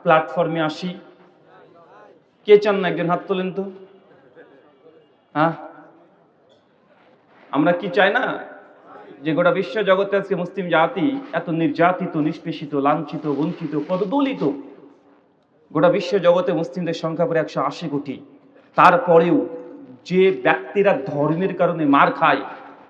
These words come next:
সেটা পৃথিবীর অন্য কোনো ধর্মের ব্যক্তি নয়, তারা হচ্ছে মুসলমান।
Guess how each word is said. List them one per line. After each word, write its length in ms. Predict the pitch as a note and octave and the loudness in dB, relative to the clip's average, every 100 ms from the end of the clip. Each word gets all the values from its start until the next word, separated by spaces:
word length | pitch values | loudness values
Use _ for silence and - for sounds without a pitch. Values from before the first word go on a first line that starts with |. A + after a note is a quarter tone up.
| - | -2
সেটা 120 | D#3+ | -2
পৃথিবীর 340 | F#3+ F#3+ G3+ | -2 -2 -2
অন্য 300 | G3 F3 F#3 | -2 -2 -2
কোনো 160 | F3 F3 | -2 -4
ধর্মের 400 | C#3+ D#3 E3 D#3 | -2 -2 -2 -2
ব্যক্তি 320 | D3+ - - | -2 -2 -2
নয়, 280 | D#3 C#3 B2+ - | 0 0 -4 -4
তারা 140 | D3+ D3 | -2 -2
হচ্ছে 160 | - | -2
মুসলমান। 460 | D#3+ - D3+ B2+ | -6 -6 -6 -6